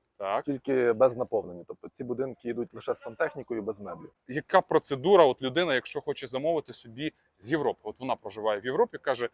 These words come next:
Speaker 1: «А можемо ми, е, у вас замовити будинок, щоб ви нам привезли його, наприклад, в Варшаву?» Тобто ми все
Speaker 2: Е.
Speaker 1: там організуємо, домовимося.
Speaker 2: Мгм.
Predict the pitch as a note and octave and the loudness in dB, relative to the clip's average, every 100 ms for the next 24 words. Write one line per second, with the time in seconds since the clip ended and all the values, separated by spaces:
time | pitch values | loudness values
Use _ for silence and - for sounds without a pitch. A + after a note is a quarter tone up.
0 | _ _ - C#3+ C#4 A#3+ F#3 D3 E3+ E3 | _ _ 0 4 4 4 0 0 0 0
1 | _ _ A2+ A2 A2 A2 - D3+ D3 C3 | _ _ -2 2 4 4 4 6 6 6
2 | C#3+ C#3 D3 F3 D#4 D#4+ - B2+ C3+ F3 | -2 -2 -4 -4 -4 -4 -6 -6 -2 -2
3 | C3+ G#2+ C3+ D#3+ B2+ A2 A#2 C3 _ _ | -2 0 0 0 0 -2 2 0 _ _
4 | - G#2+ A2+ B2+ F3 - G2 F#2 _ _ | -14 -8 -4 -2 -2 -4 -8 -10 _ _
5 | _ _ - - F3 F3 G2+ D3 C#3 C#3 | _ _ -10 -4 -2 0 -2 -2 0 0
6 | D3 D3+ C3+ B2+ B2+ A#3+ F4+ E4+ - B3 | -2 -4 -4 -4 -4 4 4 4 -2 -6
7 | C3+ F#3 | -6 -8